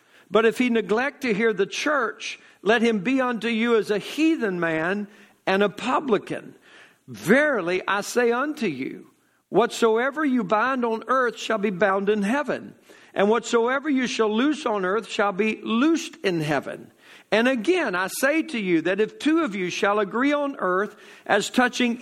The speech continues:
anything that they shall ask, it shall be done for them of my Father which is in heaven. For where two or three are gathered together in my name,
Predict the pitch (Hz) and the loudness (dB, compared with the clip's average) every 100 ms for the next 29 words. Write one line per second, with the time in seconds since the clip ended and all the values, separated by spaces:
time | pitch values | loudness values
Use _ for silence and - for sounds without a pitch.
0 | - 269 320 311 - - 196 220 202 202 | 0 2 4 0 0 0 0 0 -2 -2
1 | 214 214 - - 226 - 247 233 185 - | 0 -2 -2 -4 -4 0 2 2 0 -2
2 | - - - - - 185 - 226 233 202 | -12 -20 -20 -4 0 2 2 2 2 0
3 | 214 294 339 226 226 196 214 226 170 202 | 0 0 0 0 0 0 0 -2 -2 -2
4 | 202 - 143 285 262 202 190 190 185 175 | -2 -2 -2 -2 2 0 2 -2 -2 0
5 | 196 196 185 302 269 117 - - - - | 0 0 0 -2 -2 -6 -10 -18 -20 -6
6 | - 208 220 202 - 269 320 - 285 285 | 0 2 2 0 -2 0 0 0 -2 -2
7 | - 226 226 208 208 180 202 233 254 269 | -2 0 2 0 -2 0 2 2 -2 -6
8 | - 208 214 208 214 202 180 175 170 196 | -6 0 2 4 2 2 0 -2 0 0
9 | 220 170 160 | 0 -2 -4